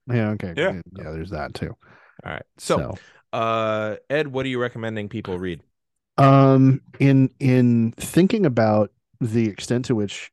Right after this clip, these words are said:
Speaker 1: uh, Mister Hogan, if that is his real name,
Speaker 3: It's not.
Speaker 1: uh, crafted his own legend,
Speaker 3: Mm-hmm.
Speaker 1: um,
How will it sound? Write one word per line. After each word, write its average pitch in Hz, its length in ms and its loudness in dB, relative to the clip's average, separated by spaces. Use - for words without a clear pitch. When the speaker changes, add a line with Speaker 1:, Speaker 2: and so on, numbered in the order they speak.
Speaker 1:
uh, 95 500 -8
Mister 113 420 -2
Hogan, 104 420 -2
if 101 220 -8
that 95 160 -2
is 117 220 2
his 90 180 -4
real 160 420 -8
name, 147 340 -12
Speaker 3:
It's - 140 -20
not. 71 220 -16
Speaker 1:
uh, 107 480 2
crafted 123 640 2
his 113 320 0
own 113 580 -2
legend, 107 640 -6
Speaker 3:
Mm-hmm. 107 300 -4
Speaker 1:
um, 101 60 -10